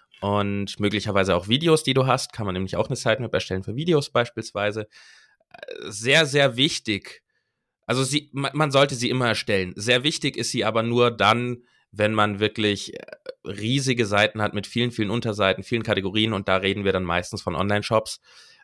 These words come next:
ähm, oder riesigen Glossaren oder Dingen in dieser Richtung. Ähm, man sollte es immer nutzen, wie gesagt, aber es ist nicht extrem wichtig oder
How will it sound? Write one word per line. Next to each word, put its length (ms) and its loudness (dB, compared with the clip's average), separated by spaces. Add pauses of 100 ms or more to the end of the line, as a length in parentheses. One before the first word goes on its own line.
(120)
ähm, 260 0
oder 180 4
riesigen 340 0
Glossaren 600 0
oder 180 0
Dingen 300 -4
in 100 -8
dieser 240 -2
Richtung. 460 -6 (600)
Ähm, 480 0
man 160 -2
sollte 200 2
es 120 -2
immer 160 0
nutzen, 280 -4
wie 100 -6
gesagt, 300 0
aber 140 0
es 80 -4
ist 160 -2
nicht 160 -4
extrem 400 -4
wichtig 360 -6
oder 300 -2